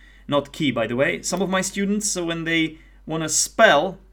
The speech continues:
like, when, when we have a spelling competition or something, they often mis-,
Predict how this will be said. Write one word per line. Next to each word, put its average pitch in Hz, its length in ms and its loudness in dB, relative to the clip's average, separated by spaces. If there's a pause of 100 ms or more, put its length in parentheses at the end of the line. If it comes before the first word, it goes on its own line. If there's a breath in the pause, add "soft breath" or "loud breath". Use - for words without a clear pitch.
(240)
like, 139 140 -4
when, 147 280 -6
when 147 140 -6
we 147 100 -2
have 151 100 -2
a 147 60 -6
spelling 180 420 0
competition 151 580 -4
or 131 60 -2
something, 127 640 -4
they 127 160 0
often 135 420 -2
mis-, 131 300 -4